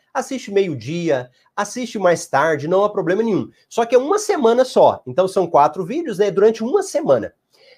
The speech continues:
Aí nós temos uma comunidade também que eu vou tá ajudando vocês. Mas o primeiro vídeo, nove horas. Meu cartão é Hipercard, não gera pontos.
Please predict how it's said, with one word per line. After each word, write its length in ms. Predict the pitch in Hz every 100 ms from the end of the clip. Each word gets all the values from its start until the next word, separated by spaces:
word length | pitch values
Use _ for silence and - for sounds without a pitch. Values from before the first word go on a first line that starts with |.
| _
Aí 100 | 196
nós 180 | 233 240
temos 160 | 254 226
uma 160 | 240
comunidade 800 | 226 - 285 320 277 185 175 185
também 260 | - 175 165
que 60 | 190
eu 40 |
vou 120 | 190
tá 100 | 190
ajudando 320 | 180 190 170
vocês. 420 | 175 190 135 98 -
Mas 220 | 113 127
o 60 |
primeiro 420 | - 123 139 240 208
vídeo, 420 | 180 190 226 226 _ _
nove 360 | 113 143 156 127
horas. 400 | 78 - - _ _ _ _ _ _ _ _ _ _ -
Meu 220 | 349 311
cartão 500 | 262 175 214 214 214 -
é 300 | 185 185 -
Hipercard, 800 | 240 - 214 196 - 151 170 160
não 180 | 170 156
gera 220 | 143 147
pontos. 500 | 165 170 175 -